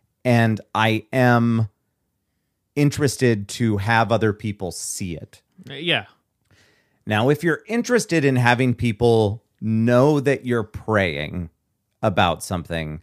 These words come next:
Speaker 1: that feels weird to me. Isn't
Speaker 2: Sure.
Speaker 1: that, isn't that weird?
Speaker 2: I would almost
Speaker 1: Am-
Speaker 2: rather them say, "You're in my thoughts." I'm like, "Oh, thank you." Okay.
Speaker 1: Yeah.
Speaker 2: Yeah.
Speaker 1: But it's like, I also don't care about that.
Speaker 2: Right?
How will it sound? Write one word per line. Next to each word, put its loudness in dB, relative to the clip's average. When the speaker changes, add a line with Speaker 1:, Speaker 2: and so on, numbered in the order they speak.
Speaker 1:
that -4
feels -2
weird -8
to -14
me. -10
Isn't -2
Speaker 2:
Sure. 0
Speaker 1:
that, -2
isn't -6
that -2
weird? -2
Speaker 2:
I -4
would -4
almost -2
Speaker 1:
Am- -2
Speaker 2:
rather 0
them -6
say, -4
"You're -10
in -10
my -14
thoughts." -20
I'm -12
like, -8
"Oh, -8
thank -14
you." -20
Okay. -10
Speaker 1:
Yeah. -2
Speaker 2:
Yeah. -8
Speaker 1:
But 0
it's -8
like, -2
I 2
also 0
don't -2
care -6
about -10
that. -12
Speaker 2:
Right? -6